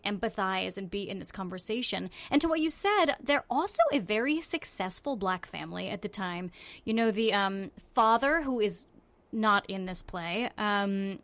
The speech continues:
for terrible reasons, is the editor, editor of a newspaper. And they have gone to school, and Tom has gone to college, and so much of the American dream is really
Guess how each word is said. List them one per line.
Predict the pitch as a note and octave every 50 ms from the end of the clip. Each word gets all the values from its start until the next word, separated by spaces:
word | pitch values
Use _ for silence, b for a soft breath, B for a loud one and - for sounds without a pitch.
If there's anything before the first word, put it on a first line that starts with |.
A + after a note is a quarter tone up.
| - F#3
for | - - G#3 G3 F#3 E3+ - - -
terrible | - G#3 F#3 F3+ F3 F3+ F3+
reasons, | F3 F#3 F3 E3+ F3+ E3+ A3+ C4+ - - B B B B B B B B B B
is | - B3+ C4 B3+ B3+
the | C#4 C#4 C4 - -
editor, | B3 B3 C4+ C4 C#4 B3+ C4+ C4 - - _ -
editor | B3 B3+ C4+ B3+ C#4+ C#4
of | C4+ A#3+
a | B3+
newspaper. | A#3+ A3+ A3+ A#3 A#3 - - G#3 E3+ - - D#3+ D3 D3 E3+ B B B B B B
And | A3 A#3 A#3 A#3 A3+ A3+ - -
they | G3+ G3+ A#3+ B3
have | B3+ B3+ A#3 F#3 -
gone | - G3+ G#3 A#3 C4 B3+ B3+
to | B3+
school, | A#3 - - - A3+ G3+ F#3+ F3+ F3+ F3 - -
and | G#3 A3 -
Tom | - - A#3 A#3+ C4+ C4+
has | C4+ A3
gone | F3 - - F#3+ F#3 G3+ G#3 A3 A3+
to | A#3+
college, | - - - G3+ G3+ G#3 F#3+ F#3+ - - - -
and | A3 G3+
so | - - - C4 C#4+
much | D#4 F#4+ F#4
of | F4+ C#4+
the | B3 A3
American | G3 F#3+ F#3+ F#3+ G3 G#3+ A3 - A3 F#3+ F3+
dream | - - F3 E3 F#3 G3+ G#3+ G#3+ G3 F#3 -
is | - F3+ F3+
really | F#3 F3+ G3 B3+ C4+ C4 B3+ B3 A#3 A3+